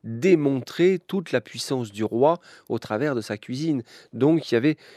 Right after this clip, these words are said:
une architecture culinaire qu'on va retrouver jusque à, chez Antonin Carême, beaucoup plus tard. Donc, euh, euh, je crois que la narration, le fait d'imposer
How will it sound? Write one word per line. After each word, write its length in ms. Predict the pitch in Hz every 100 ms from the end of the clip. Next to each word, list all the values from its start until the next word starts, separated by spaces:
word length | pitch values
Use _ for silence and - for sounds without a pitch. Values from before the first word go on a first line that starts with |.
| -
une 320 | 123 127 151
architecture 880 | 190 - - 180 151 131 - - 156
culinaire 400 | - 113 165 208
qu'on 100 | -
va 160 | 131 139 - -
retrouver 540 | - 214 151 160 202 - - - - -
jusque 800 | 127 139 220 240 - - 139 - 127 - - -
à, 260 | - 113 110
chez 160 | - 131
Antonin 320 | 127 139 143
Carême, 460 | 175 180 247 180
beaucoup 220 | 127 120 131
plus 120 | 151
tard. 320 | 214 233 175 _ - - -
Donc, 340 | 131 185 196
euh, 220 | 156 135 120 - - -
euh, 160 | 123
je 140 | 123 127
crois 260 | - 190
que 160 | 196 131
la 260 | 113 110
narration, 880 | 117 131 127 127 - - 151 175 202 - - -
le 140 | 127
fait 400 | - 151 143 120
d'imposer 840 | 131 135 127 139 131 127 143 143